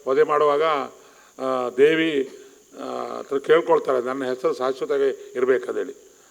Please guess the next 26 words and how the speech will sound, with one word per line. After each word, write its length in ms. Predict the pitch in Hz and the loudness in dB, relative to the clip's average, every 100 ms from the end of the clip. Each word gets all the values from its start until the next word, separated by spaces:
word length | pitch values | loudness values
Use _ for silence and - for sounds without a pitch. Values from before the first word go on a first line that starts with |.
| _ | _
ಆವಾಗ 340 | 127 151 151 | 2 2 4
ದೇವಿ 220 | 135 151 151 | 4 6 6
ಹೇಳ್ತಾಳೆ, 680 | 143 143 151 160 113 113 - _ _ _ _ _ _ _ - | 4 2 0 0 -2 -6 -14 _ _ _ _ _ _ _ -8
ಆ, 180 | 127 120 | -6 -4
ನಿಮ್ಮ 260 | 131 151 | -4 0
ಚರ್ಮನ 420 | 143 160 175 185 | 4 6 6 6
ಇಡೀ 220 | 175 156 165 | 4 4 4
ಭೂಮಿಗೆ 420 | 143 185 185 170 | 4 4 4 4
ನೆಲದ 240 | 151 175 | 4 2
ಮೇಲೆ 180 | 175 165 | 2 2
ಹಾಸ್ತಾ 280 | 139 135 143 | 0 -2 -2
ಇದ್ದಾಳೆ, 240 | 127 107 92 - - 127 | 0 -2 -6 -12 -14 -6
ನಿಮಗೆ 220 | 135 135 | 2 2
ಮಧುಕೈಟಪುರ 480 | 135 147 160 139 131 | 2 2 0 2 0
ವಧೆ 220 | 143 143 | 0 4
ಇವತ್ತು 260 | 139 139 | 2 2
ಉಂಟು 180 | 143 139 | -2 -2
ಅಲ್ಲ, 160 | 113 104 | -4 -6
ಅಲ್ಲ 760 | 107 - - _ _ _ 123 117 135 - - _ - - _ _ | -8 -14 -20 _ _ _ -10 -10 -10 -18 -20 _ -20 -20 _ _
ನಾಡ 180 | 120 101 80 - - - 120 | -8 -8 -10 -18 -20 -12 -4
ಎಲ್ಲ 320 | 131 180 220 | 0 4 4
ಗೊತ್ತಾಗತ್ತೆ. 600 | 190 170 139 110 - - - _ _ _ - | 4 2 0 -2 -8 -20 -20 _ _ _ -2
ಎಲ್ಲ 320 | 135 127 - | 0 0 -4
ಶುಂಭನ 400 | - 175 190 180 | -4 -2 0 0
ಶುಂಭು 360 | 139 175 196 185 | -2 -2 2 2
ಅಷ್ಟೇ, 320 | 135 117 | 0 -8